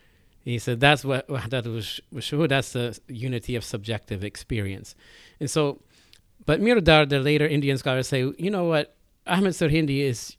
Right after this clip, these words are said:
he's, he's just trying to articulate the idea so people can understand it, but he's not really disagreeing with Ibn Arabi, because Ibn Arabi is also talking about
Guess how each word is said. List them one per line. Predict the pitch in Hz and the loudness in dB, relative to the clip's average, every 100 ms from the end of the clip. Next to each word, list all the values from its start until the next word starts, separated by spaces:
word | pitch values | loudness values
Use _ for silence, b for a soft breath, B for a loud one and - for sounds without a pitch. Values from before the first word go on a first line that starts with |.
| _ | _
he's, | - 185 143 - _ _ - | -2 0 0 -4 _ _ -2
he's | 165 139 | -2 2
just | 202 - | 0 2
trying | 202 180 165 | 4 6 6
to | 160 | 4
articulate | 123 - 185 208 196 139 131 113 | 2 4 4 6 4 2 2 0
the | 135 | -2
idea | 110 117 107 113 113 | 0 0 0 -2 -2
so | 117 117 | -2 -4
people | - 147 139 | -2 -2 -2
can | 131 120 | 0 0
understand | 107 101 95 - 190 208 127 | 0 -2 -6 -2 0 2 0
it, | 107 B B B - | -2 B B B -8
but | 147 | -4
he's | 190 277 349 | -4 -4 -4
not | 320 147 | -4 -4
really | 127 147 165 151 120 | 0 4 4 4 0
disagreeing | 127 - 117 110 110 110 107 98 | -4 -4 -6 -4 -2 -2 -2 -4
with | 101 104 - | -4 -6 -8
Ibn | 104 98 | -12 -10
Arabi, | 92 92 98 - 131 | -8 -8 -10 -10 -14
because | - 113 139 | -8 -6 -4
Ibn | 143 | -4
Arabi | 131 120 120 113 113 | -4 -2 -2 -2 -4
is | 104 | -4
also | 120 156 - 147 | -6 -8 -6 -8
talking | - 139 123 131 123 | -6 -6 -6 -8 -8
about | 120 113 - | -6 -4 -6